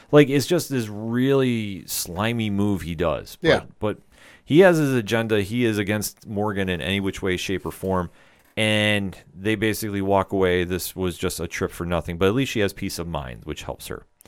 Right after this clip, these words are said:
Speaker 1: So during this point, too, Sarah is gonna go back with Morgan because under the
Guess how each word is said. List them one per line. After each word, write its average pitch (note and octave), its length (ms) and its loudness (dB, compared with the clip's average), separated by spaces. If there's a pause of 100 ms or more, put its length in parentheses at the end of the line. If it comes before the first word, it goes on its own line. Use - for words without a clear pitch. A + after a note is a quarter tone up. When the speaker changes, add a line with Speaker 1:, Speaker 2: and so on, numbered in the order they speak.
(500)
Speaker 1:
So C#3+ 200 0
during G#3 400 2
this C3 160 -2
point, G2+ 320 -4
too, F#2+ 260 -2
Sarah A#2 480 2
is G2 260 0
gonna G2 200 -2
go F#2 100 -2
back F2 240 0
with F2 100 -4
Morgan D2+ 460 -4 (180)
because E2+ 680 -2 (920)
under A#2 640 2 (200)
the A2 360 -2